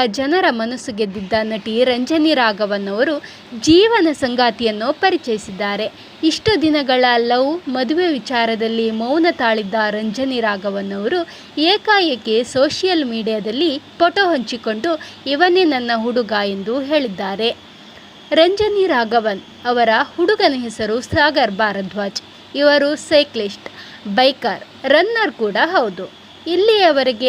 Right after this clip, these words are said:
ಅವರು ಇಪ್ಪತ್ತು ಸಾವಿರ ಕಿಲೋಮೀಟರ್ ಸೈಕಲ್ ರೈಡ್ ಮಾಡಿದ್ದು,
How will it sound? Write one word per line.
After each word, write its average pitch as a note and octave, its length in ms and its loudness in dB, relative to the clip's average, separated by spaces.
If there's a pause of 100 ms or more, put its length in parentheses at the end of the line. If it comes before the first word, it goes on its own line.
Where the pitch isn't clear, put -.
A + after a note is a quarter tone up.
ಅವರು A3+ 300 0 (320)
ಇಪ್ಪತ್ತು F#4 540 -2
ಸಾವಿರ A#3 400 -2 (140)
ಕಿಲೋಮೀಟರ್ G#3 760 -2
ಸೈಕಲ್ F4+ 480 -2
ರೈಡ್ G#3+ 300 -2
ಮಾಡಿದ್ದು, G3 460 -4